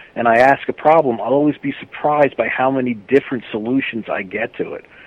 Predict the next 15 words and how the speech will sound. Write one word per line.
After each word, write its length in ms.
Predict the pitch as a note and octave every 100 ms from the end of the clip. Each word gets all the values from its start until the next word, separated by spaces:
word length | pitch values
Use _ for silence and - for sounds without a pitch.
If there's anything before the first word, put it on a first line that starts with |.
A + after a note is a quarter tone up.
| - -
My 120 | A2+ -
students 340 | C3 B2 A#2
will 100 | A2+
give 220 | G#2+ B2+
me 140 | A2+ A2+ -
something 300 | A2 A2+ G#2+
like 180 | G2 - -
seven 320 | A#2+ A2+ A#2+
different 400 | G#2+ A2+ A2+ G#2+ -
solutions 520 | G#2+ B2 C#3 - G2 -
to 60 |
the 120 | G2+ -
same 220 | C3 A#2+
problem. 440 | B2+ C#3+ D3+ - - _ - - - - - B2
But 320 | - C3 -